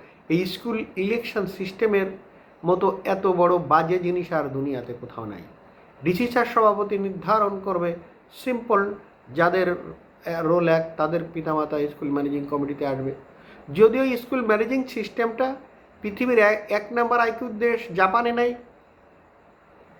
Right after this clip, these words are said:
জার্মানি নাই, টোটাল ইউরোপ আমেরিকাতে নাই,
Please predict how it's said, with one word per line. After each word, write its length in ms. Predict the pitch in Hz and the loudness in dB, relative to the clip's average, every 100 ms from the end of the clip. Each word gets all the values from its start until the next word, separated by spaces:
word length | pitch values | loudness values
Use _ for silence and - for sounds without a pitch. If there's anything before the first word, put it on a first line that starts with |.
| - 139 123 | -20 -6 2
জার্মানি 440 | 170 196 220 233 | 4 4 2 2
নাই, 280 | 233 233 233 - - - _ _ - | 0 -2 -6 -16 -20 -20 _ _ -6
টোটাল 300 | 175 208 196 | 0 4 4
ইউরোপ 260 | 208 220 | 4 0
আমেরিকাতে 480 | 233 240 240 240 233 | 0 0 -2 -2 -2
নাই, 220 | 233 226 | -2 -2